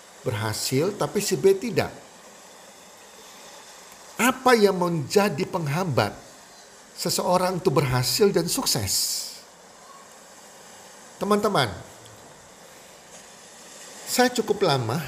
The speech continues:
bertahun-tahun, mencari jawabannya.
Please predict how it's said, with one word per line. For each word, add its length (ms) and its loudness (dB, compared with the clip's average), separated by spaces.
bertahun-tahun, 880 0
mencari 400 2
jawabannya. 720 2